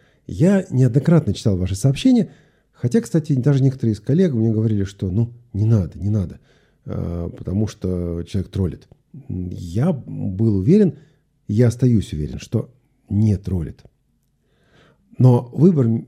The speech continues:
перед вами стоит. И этот выбор заключается в следующем.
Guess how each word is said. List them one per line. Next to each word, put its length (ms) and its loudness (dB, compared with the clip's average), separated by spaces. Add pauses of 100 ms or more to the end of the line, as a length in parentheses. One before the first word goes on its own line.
перед 220 2
вами 260 2
стоит. 420 -18 (1080)
И 60 -10
этот 200 -8
выбор 200 6
заключается 440 0
в 60 -20
следующем. 380 -8